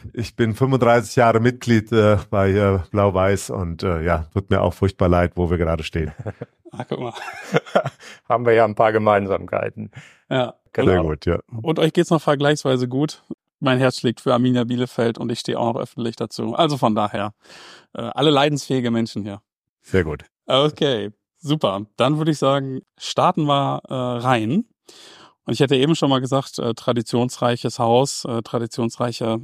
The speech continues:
Speaker 2: äh, Bank postet seit, äh, vier Jahren, ich glaube zwanzig zwanzig war's ja, wo ihr angefangen habt.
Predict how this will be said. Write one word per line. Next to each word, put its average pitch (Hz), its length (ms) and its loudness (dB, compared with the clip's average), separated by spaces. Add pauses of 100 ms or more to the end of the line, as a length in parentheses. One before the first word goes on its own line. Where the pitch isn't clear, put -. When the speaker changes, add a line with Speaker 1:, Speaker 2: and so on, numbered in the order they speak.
(140)
Speaker 2:
äh, 127 100 -2
Bank 117 380 -2 (280)
postet 127 440 0
seit, 117 460 0 (180)
äh, 120 200 -4
vier 139 260 4
Jahren, 127 280 4
ich 123 80 -8
glaube 123 200 -4
zwanzig 127 360 -2
zwanzig 139 420 -2
war's 139 180 0
ja, 131 320 -2
wo 123 140 -4
ihr 120 160 -2
angefangen 135 480 -2
habt. 139 240 -8